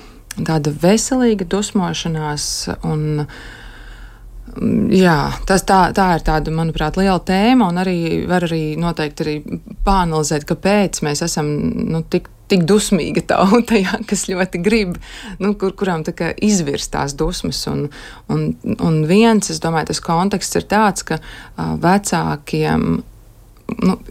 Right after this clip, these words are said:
ir tāda situācija, ka viņi nespēja pienācīgi par sevi parūpēties tajā brīdī, kad viņi kļūst par vecākiem. Un, uh, un tas ir ļoti svarīgs konteksts, jo mēs neesam, uh, roboti, mēs esam dzīvi cilvēki,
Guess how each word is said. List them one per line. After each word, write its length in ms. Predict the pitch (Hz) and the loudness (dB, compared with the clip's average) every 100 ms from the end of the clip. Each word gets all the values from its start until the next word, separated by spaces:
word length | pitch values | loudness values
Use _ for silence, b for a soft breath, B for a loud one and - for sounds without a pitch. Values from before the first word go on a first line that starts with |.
| - - - - - | -20 -20 -20 -6 -4
ir 100 | - | 0
tāda 280 | 208 190 - | 2 4 2
situācija, 360 | 226 175 - | 2 0 -2
ka 60 | 170 | -2
viņi 240 | 160 160 - 175 | -2 -2 -4 2
nespēja 720 | 180 208 - 156 156 - - - - - - - _ - 202 | 2 2 0 -2 0 -2 -4 -14 -20 -20 -20 -20 _ -2 2
pienācīgi 580 | 208 190 147 147 147 - | 4 4 2 -2 -6 -6
par 120 | - | -4
sevi 240 | - 175 143 | -2 0 0
parūpēties 760 | 156 151 147 - - - - - | 0 0 -4 -8 -8 -6 -6 -4
tajā 180 | 151 147 | -4 0
brīdī, 340 | 190 226 190 156 | 2 4 2 -2
kad 140 | 165 | -4
viņi 160 | 170 - | -4 -2
kļūst 240 | 156 156 147 | -4 -2 -4
par 120 | 143 | -2
vecākiem. 600 | 147 - - - 139 139 B B B B - | -2 -2 -6 -4 -4 -6 B B B B 0
Un, 160 | 165 160 156 | 2 4 2
uh, 400 | 156 151 147 147 | 0 0 0 0
un 180 | 175 165 | 0 2
tas 140 | 175 | 2
ir 120 | 185 | 4
ļoti 220 | 214 196 - | 4 4 0
svarīgs 520 | 196 196 160 - - - - | 2 2 0 -4 -10 -10 0
konteksts, 580 | 196 247 254 - - 170 | 2 4 2 -4 -4 -4
jo 160 | 160 165 | -2 -2
mēs 260 | 175 165 - | -2 -2 -2
neesam, 520 | 165 190 220 320 311 | -2 0 0 0 -2
uh, 800 | - - - - - 175 165 - 151 | -10 -16 -20 -20 -10 -8 -6 -4 -2
roboti, 440 | 160 202 302 277 214 | 0 2 0 2 2
mēs 200 | 170 - | 2 -2
esam 200 | 160 160 - | -2 -4 -4
dzīvi 420 | 165 202 185 143 175 | 2 2 2 0 -2
cilvēki, 580 | 196 262 294 254 220 | 0 2 2 2 -2